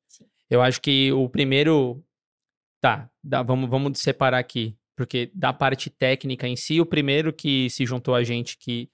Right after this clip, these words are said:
Speaker 2: não era eu, era o Gabriel, então até então só tinha mu-, mulheres e eu era o único, o único homem aqui, né? É, claro que da parte administrativa, do pessoal da arte aí já, já tinha outras pessoas, mas majoritariamente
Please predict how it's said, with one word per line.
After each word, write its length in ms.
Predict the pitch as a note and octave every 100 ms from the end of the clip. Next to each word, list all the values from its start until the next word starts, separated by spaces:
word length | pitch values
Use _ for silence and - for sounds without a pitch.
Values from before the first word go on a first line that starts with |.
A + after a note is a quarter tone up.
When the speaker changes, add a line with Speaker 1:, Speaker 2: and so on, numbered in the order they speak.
| _ B2
Speaker 2:
não 240 | B2 B2
era 240 | B2 A#2+
eu, 320 | B2 D#3 G3+ C4
era 140 | C#3
o 40 | C#3+
Gabriel, 540 | C#3+ D3+ C3+ A#2+ C#3+
então 220 | D3 C3 B2+
até 140 | B2+
então 380 | B2+ B2+ B2+ D#3+ _ _ -
só 180 | C#3
tinha 280 | B2+ - C#3
mu-, 140 | D#3 - C#3 -
mulheres 680 | G3+ C3+ B2 B2 E3+ A#3 - _ _ -
e 100 | B2
eu 140 | B2 C3+
era 140 | C3+
o 60 | C3
único, 320 | C3+ B2+ C#3+
o 380 | C3+ C3 C#3 C#3
único 300 | B2+ - C#3
homem 280 | A2+ C3
aqui, 200 | B2 -
né? 140 | D#3 A#2+ _ _ _ _ _ -
É, 680 | A#2+ A#2 A2+ A2+ A2 A2 -
claro 260 | - B2+ D3
que 120 | D3+
da 120 | C#3+
parte 280 | C3+ C3 B2+
administrativa, 880 | B2+ B2 A#2+ - A2+ C3+ C#3+ C3+ A#2
do 80 | A#2 - _
pessoal 260 | - A#2 A#2+
da 120 | A2+
arte 240 | A2+ A#2+ A#2+
aí 100 | A#2
já, 260 | A#2 A#2+ _ _
já 140 | - A#2
tinha 320 | - A#2 A2+
outras 260 | A2+ A#2+ -
pessoas, 320 | B2 E3+ E3
mas 260 | E3 - - _ _ _ _ _ _ A3+
majoritariamente 1120 | C#3 B2 C#3+ D3 D3 C#3+ C#3 C#3 D3+ C#3 C3+